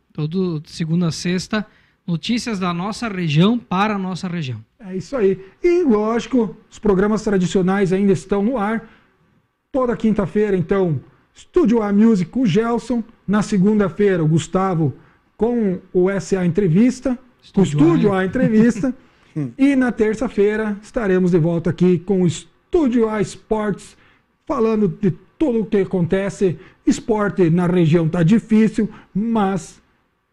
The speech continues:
Speaker 2: quando tem, a gente traz aqui pra vocês. Então, um bo-, uma ótima semana pra vocês, um forte abraço. Ah, antes de terminar, não posso esquecer eu preciso mandar um abraço especial ao meu amigo Gutinho, né?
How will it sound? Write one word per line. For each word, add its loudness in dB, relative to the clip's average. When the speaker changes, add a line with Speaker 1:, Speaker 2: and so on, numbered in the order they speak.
Speaker 2:
quando 0
tem, 0
a -4
gente 2
traz 0
aqui -2
pra -2
vocês. -6
Então, -4
um -2
bo-, 2
uma 0
ótima -2
semana 0
pra -2
vocês, 0
um -2
forte -2
abraço. -2
Ah, -4
antes 2
de 2
terminar, 0
não 0
posso -4
esquecer 0
eu -2
preciso 0
mandar 0
um -2
abraço -2
especial -2
ao 0
meu 0
amigo 4
Gutinho, 4
né? 2